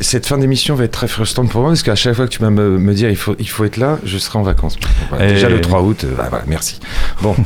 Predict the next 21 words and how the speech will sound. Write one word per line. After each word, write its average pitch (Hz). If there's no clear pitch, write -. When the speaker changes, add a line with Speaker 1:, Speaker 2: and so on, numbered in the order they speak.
Speaker 2:
<laughs> -
Speaker 1:
faudra 101
jamais 107
prendre 95
de 87
vacances. 82
Mais -
Speaker 2:
Non, 95
mais, -
euh, -
voilà, 98
en 87
fait, -
il 107
y 117
a, -
il 120
y 117
a 123
tellement 160
de, 117